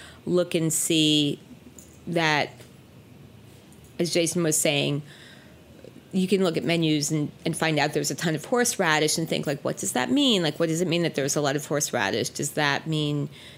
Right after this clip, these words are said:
that there's, like, Eastern European stuff coming? People are, um, you know, people are obsessed with that." Or you can also, as, um,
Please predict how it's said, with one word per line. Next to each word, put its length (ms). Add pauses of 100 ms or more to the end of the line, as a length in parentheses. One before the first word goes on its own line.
that 440
there's, 260
like, 180
Eastern 360
European 760
stuff 320
coming? 480
People 340
are, 200 (440)
um, 380 (220)
you 80
know, 80
people 220
are 40
obsessed 320
with 160
that." 400 (100)
Or 480 (280)
you 160
can 260 (100)
also, 640 (240)
as, 440
um, 260